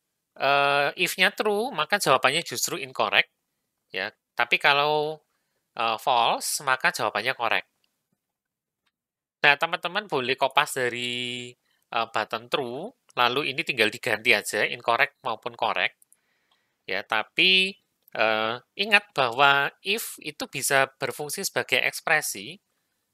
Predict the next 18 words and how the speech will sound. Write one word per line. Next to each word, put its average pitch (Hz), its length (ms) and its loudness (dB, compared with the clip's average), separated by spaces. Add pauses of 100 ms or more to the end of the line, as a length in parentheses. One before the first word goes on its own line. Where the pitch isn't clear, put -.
(2000)
maka 160 600 4
saya 156 240 0
bisa 120 240 0
rangkum 147 400 0
nanti 117 320 -4 (2250)
di 120 640 2
bagian 104 800 0
toast-nya, 143 480 2
karena 143 280 4
lain-lainnya 190 560 0
ini 220 120 -10
sama, 156 480 -4 (560)
yang 170 160 2
beda 180 360 0
cuman 147 240 -4
bagian 110 360 -6
teks. - 640 -6 (680)
Ya, 95 160 -8